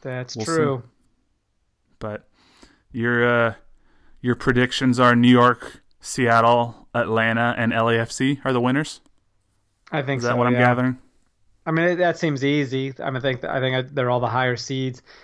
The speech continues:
Speaker 1: The Atlanta one should be a little closer than the others.
Speaker 2: I'm, I'm going, I'm going on the record right now.
Speaker 1: Galaxy?
Speaker 2: Philadelphia,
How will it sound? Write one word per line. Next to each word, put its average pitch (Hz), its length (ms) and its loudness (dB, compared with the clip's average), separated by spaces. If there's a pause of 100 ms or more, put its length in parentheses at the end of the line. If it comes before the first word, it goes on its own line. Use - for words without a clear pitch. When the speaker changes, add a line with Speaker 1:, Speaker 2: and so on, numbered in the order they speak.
(380)
Speaker 1:
The 151 180 0
Atlanta 165 400 0
one 151 280 -2
should 165 500 -10
be 139 120 -2
a 123 60 -2
little 123 380 -4
closer 120 500 -6
than 113 180 -8
the 113 140 -8
others. - 400 -10 (1040)
Speaker 2:
I'm, 127 220 4 (100)
I'm 135 160 6
going, 131 440 4
I'm 131 160 0
going 131 260 4
on 127 80 6
the 120 60 2
record 131 340 0 (340)
right 120 160 -2
now. 123 240 -2 (640)
Speaker 1:
Galaxy? 151 240 -4
Speaker 2:
Philadelphia, 123 720 4